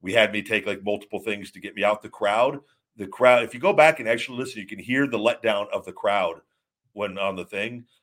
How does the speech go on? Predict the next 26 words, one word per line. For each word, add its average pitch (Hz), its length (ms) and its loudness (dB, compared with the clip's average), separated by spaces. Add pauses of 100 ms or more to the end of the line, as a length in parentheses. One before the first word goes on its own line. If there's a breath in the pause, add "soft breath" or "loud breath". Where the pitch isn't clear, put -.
(120)
but 107 100 0
I'd 120 160 8
already, 101 400 -2
I 98 140 -2
was 107 160 -2
checked - 320 -4
out 90 180 -2
already. 85 440 -8 (400)
And 92 120 -4
I 95 80 2
just 92 240 -10
go, 92 320 -2
I 101 120 -2
knew 104 180 -4
what 95 180 -4
was, 92 400 -12
I 95 120 -6
just 90 260 -14
go, 95 140 -8
"This 95 260 -10
is, - 380 -12 (420)
it 101 80 -12
is 113 140 -8
what 123 120 -4
it 131 120 -10
is. 143 260 -10